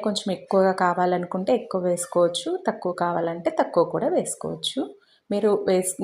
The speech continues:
మీకు కూర కావాల్సిన దాన్ని బట్టి వేసుకోవచ్చు. వేసిన తర్వాత ఇదంతా ఒకసారి కలిపి నూనె పచ్చిదనం తగ్గిన తర్వాత పెద్ద ఉల్లిపాయని ఇలా మీడియం సైజ్ ముక్కలు కట్ చేసుకుని వేసుకోవాలి.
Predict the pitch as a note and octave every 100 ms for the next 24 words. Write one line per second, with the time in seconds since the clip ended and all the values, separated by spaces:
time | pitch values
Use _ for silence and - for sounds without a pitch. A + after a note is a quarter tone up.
0 | F#3+ F#3+ F#3+ - G3 G3+ G3 F#3 F3 E3+
1 | E3+ F3 E3+ F3 E3+ F#3 F3 E3 E3 E3
2 | E3 E4+ A#3+ - - E3 D#3 - - D4+
3 | A#4 - - _ _ G3+ G3+ G3+ G#3+ G#3
4 | G3+ G3 G3 E4+ A#4 - G3 G3 G3 F#3+
5 | G3 G3 F#3 F#3+ F3 F3 F#3 F3 F3+ D4+
6 | G4+ - - _ - G#3 G#3+ A3 F3+ -
7 | - F#3 F3+ D#3+ D3+ F#3 F3+ E3+ E3+ E3+
8 | E3 D4+ G4+ - F#3+ F3+ G3+ G3+ F#3+ -
9 | F3+ F3 B3+ G3 F3+ F3+ F3 F3+ - F3+
10 | - E3 E3 E3+ E3 E3 - E3+ - F3
11 | E3+ E3 - F3+ F3 F3+